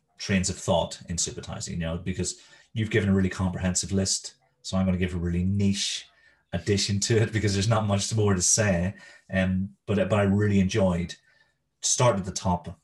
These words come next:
and working my way through because you see the journey, um, and you see this field develop, which we don't often have the chance to do, you know, because sometimes there'll be so much written about something that it, the field becomes really, really sort of dense,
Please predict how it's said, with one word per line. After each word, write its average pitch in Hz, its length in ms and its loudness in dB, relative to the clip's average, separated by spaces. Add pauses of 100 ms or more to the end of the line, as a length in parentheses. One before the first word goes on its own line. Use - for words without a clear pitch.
(140)
and 92 140 -2
working 95 340 2
my 85 160 2
way 90 160 0
through 90 640 -4
because 92 300 -4
you 95 120 0
see 92 580 0
the 85 180 -4
journey, 87 680 -2 (480)
um, 85 300 0
and 87 80 0
you 87 60 2
see 92 180 2
this 87 200 0
field 85 420 -2
develop, 85 260 -4
which 95 140 -4
we 110 60 -2
don't 113 280 2
often 92 460 0 (220)
have 82 200 -6
the 90 80 -4
chance 85 360 -2
to 85 100 -8
do, 82 320 -4 (180)
you 92 80 -6
know, 87 60 -4
because 98 240 -6
sometimes 98 360 0
there'll 98 140 2
be 92 80 0
so 107 400 2
much 95 280 0
written 87 200 -8
about 95 220 -8
something 85 460 -8 (1160)
that 90 200 0
it, 85 160 -6
the 95 80 -4
field 90 260 0
becomes 85 320 -8
really, 85 300 0
really 82 420 -4 (400)
sort 90 180 -4
of 85 180 -10
dense, 85 640 -2